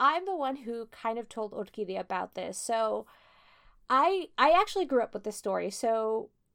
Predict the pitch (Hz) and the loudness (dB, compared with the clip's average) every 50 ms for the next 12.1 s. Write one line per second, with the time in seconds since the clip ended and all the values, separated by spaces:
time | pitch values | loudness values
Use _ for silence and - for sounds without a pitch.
0 | _ _ - 226 233 262 311 339 339 - 285 247 247 262 277 262 233 220 214 - | _ _ -4 0 0 2 2 0 0 2 4 4 6 4 4 0 0 -2 -6 -6
1 | 220 214 214 214 202 196 196 190 - - 185 185 - - - - - _ - - | -4 -4 -2 -2 -2 -2 -2 -4 -2 -2 -4 -4 -4 -8 -12 -16 -18 _ -12 -12
2 | - - - 381 494 587 523 269 - - 220 202 202 196 190 196 196 196 208 208 | -10 0 4 6 6 6 6 4 2 0 0 0 2 2 0 -2 -2 0 0 0
3 | - 202 196 196 - 214 - 220 220 214 - - 233 226 214 202 202 190 180 185 | 0 -2 -2 -4 -6 -6 -6 -6 -8 -8 -8 -8 -6 -4 -4 -4 -4 -4 -4 -6
4 | 196 190 180 190 185 190 180 180 180 185 - - _ _ _ _ - 175 165 165 | -6 -6 -4 -4 -4 -2 -2 0 0 -2 -2 -6 _ _ _ _ -6 -6 -6 -6
5 | 156 - - 190 202 190 180 - - 247 269 262 - - _ - _ _ _ _ | -6 -6 -4 -2 -2 0 -2 -2 0 0 0 0 -2 -4 _ -20 _ _ _ _
6 | _ _ _ _ _ _ _ _ _ _ _ _ _ - 220 254 262 247 262 247 | _ _ _ _ _ _ _ _ _ _ _ _ _ -2 0 2 2 2 2 -2
7 | 240 220 - - - 254 - - 208 196 196 202 202 - - 320 330 330 320 311 | -2 -4 0 0 0 0 0 0 0 0 2 0 0 2 2 4 6 6 6 6
8 | 302 294 285 294 - - 240 226 233 226 202 202 220 214 226 269 330 370 349 302 | 4 4 2 0 -2 -2 -2 0 0 0 0 2 2 2 2 2 2 0 0 0
9 | 294 277 254 254 214 196 185 - - - - - 415 453 440 - - - 226 190 | 0 0 2 2 0 0 -2 -6 -8 -12 -4 -2 -2 0 0 -4 -6 -4 -2 -2
10 | 160 147 156 165 180 - _ _ _ _ _ _ _ _ _ _ _ _ _ - | -2 -2 -4 -8 -10 -14 _ _ _ _ _ _ _ _ _ _ _ _ _ -10
11 | - 185 190 202 226 240 262 294 302 302 294 277 - - - 254 - - 285 269 | -4 0 2 4 4 4 4 4 2 2 0 0 -2 -2 -2 0 4 6 6 6
12 | 262 | 6